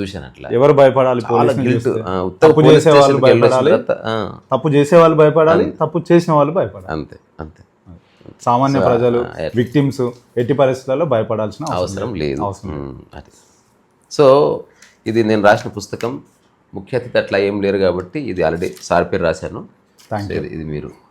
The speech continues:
Speaker 2: Thank you.
Speaker 1: మంచిగా చదువుకోండి,
Speaker 2: Thank you.
Speaker 1: ఉపదేశిస్తారు.
Speaker 2: Thank you.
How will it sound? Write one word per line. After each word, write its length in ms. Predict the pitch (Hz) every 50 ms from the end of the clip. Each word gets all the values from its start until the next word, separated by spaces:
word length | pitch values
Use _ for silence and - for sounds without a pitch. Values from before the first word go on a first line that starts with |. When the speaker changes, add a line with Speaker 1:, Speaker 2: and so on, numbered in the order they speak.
| _ _ _ -
Speaker 2:
Thank 120 | 95 95
you. 100 | 90 -
Speaker 1:
మంచిగా 160 | - - 76 67
చదువుకోండి, 360 | 69 69 - 71 76 92 135
Speaker 2:
Thank 180 | 107 101 95
you. 100 | 90 -
Speaker 1:
ఉపదేశిస్తారు. 560 | - 73 82 82 82 78 - - 69 71 - -
Speaker 2:
Thank 460 | 170 _ _ _ _ _ - 92 85
you. 80 | 85